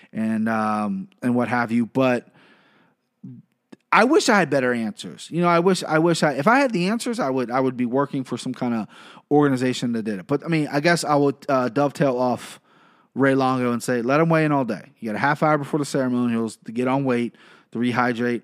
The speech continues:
what have you. And, uh, yeah, so that, and then the, the bare knuckle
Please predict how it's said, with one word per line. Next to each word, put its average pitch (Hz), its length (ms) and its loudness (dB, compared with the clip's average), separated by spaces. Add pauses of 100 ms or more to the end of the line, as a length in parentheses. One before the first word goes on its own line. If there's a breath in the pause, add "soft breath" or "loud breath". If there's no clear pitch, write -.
(120)
what 117 200 -4
have 110 220 -2
you. 110 240 -4 (840 loud breath)
And, 123 300 0
uh, 120 340 0
yeah, 147 220 -2
so 139 180 0
that, 165 240 4
and 160 140 -2
then 156 320 -2
the, 135 580 0
the 127 460 0
bare 165 340 2
knuckle 147 600 0